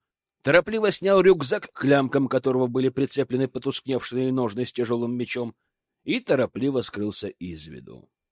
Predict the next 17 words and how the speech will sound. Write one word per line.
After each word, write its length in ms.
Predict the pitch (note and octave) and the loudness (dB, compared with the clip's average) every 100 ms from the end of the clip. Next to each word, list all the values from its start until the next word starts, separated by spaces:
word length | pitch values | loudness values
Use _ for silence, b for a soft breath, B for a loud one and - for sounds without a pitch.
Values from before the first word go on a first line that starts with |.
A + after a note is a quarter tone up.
| _ _ _ _ | _ _ _ _
«Видать, 420 | G#2+ C#3+ E3 A#3 | -2 2 2 0
за 140 | - F3 | 0 -2
один 240 | C#3 F3+ | 0 -2
раз 260 | D3 D#3 - | -2 -4 -4
не 100 | C3+ | -6
все 260 | - G#2 | -4 -10
подобрал», — 640 | - D#2+ E2 D2+ D#2 D2 - _ _ _ | -10 -12 -12 -12 -14 -14 -20 _ _ _
вздохнул 580 | G2 G#2 D#3 - D3+ B2+ | -14 2 2 4 0 0
Змеелов, 480 | A2 D3+ E3 A#3+ - | 2 2 4 2 -2
отходя 380 | D#3+ - E3 F#3 | -8 0 2 2
к 80 | - | 2
маленькому 560 | F#3 F#3+ F3 E3 D#3+ D#3 | 0 0 -2 -2 -2 -2
очагу, 400 | D3 - D#3+ F#3+ | -4 -4 -4 -2
наспех 440 | D#3+ E3 - D3+ | 0 -2 -2 -4
сооруженному 720 | - C#3 C#3 C3 D3+ C#3+ C#3 | 0 0 2 2 2 2 0
из 200 | C3+ C3+ | -2 -6
камней, 540 | - C#3+ D3 F3 C#3+ | 0 0 2 2 0